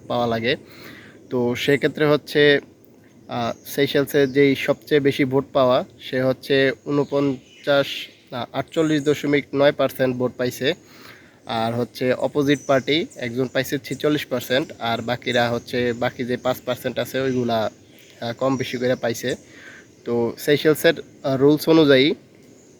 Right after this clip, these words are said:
এখানে হচ্ছে আপনার, আহ, পঞ্চাশ পার্সেন্ট ভোট না হইলে, আহ, কেউ সরকার গঠন করতে পারে না। তো সেক্ষেত্রে হচ্ছে আবার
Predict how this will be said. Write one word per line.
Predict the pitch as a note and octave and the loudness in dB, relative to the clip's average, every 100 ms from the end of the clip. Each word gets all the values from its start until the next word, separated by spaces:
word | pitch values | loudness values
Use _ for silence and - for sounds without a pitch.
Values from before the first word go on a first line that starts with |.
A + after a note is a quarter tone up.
| _ - - | _ -20 -12
এখানে | C3+ C#3+ C#3 | -4 2 4
হচ্ছে | C#3 - C#3 | 2 2 0
আপনার, | - C3 B2 - | 2 0 -2 -6
আহ, | B2+ A#2 G#2+ F#2+ - - - - - - - - - _ _ - - - - - - - - - - - - | -4 -2 -2 -4 -10 -20 -20 -20 -20 -20 -20 -20 -20 _ _ -20 -20 -20 -20 -20 -20 -20 -20 -20 -20 -20 0
পঞ্চাশ | D3+ D3 D#3 | 2 2 2
পার্সেন্ট | - C#3 D3+ C3+ | 0 0 0 0
ভোট | C3+ C3+ | 0 2
না | C#3+ C3 | 2 2
হইলে, | B2+ B2 E3 | 2 2 0
আহ, | C#4 - - - - B2 A#2 A#2 | -2 -12 -20 -18 -8 -4 -4 -4
কেউ | - C3+ | -2 -2
সরকার | - C3 C3+ C3 | 0 0 0 2
গঠন | C3 C3 | 0 0
করতে | C3 B2 | 0 0
পারে | A#2+ A2+ | 0 0
না। | A2+ D3 - - - - - - | 0 0 -2 -16 -20 -20 -20 -8
তো | A#2+ A#2+ | -4 -4
সেক্ষেত্রে | - C#3 D3 - | -2 0 2 2
হচ্ছে | D3+ - - D3+ | 2 2 0 2
আবার | A#2+ B2+ C3+ | 2 2 0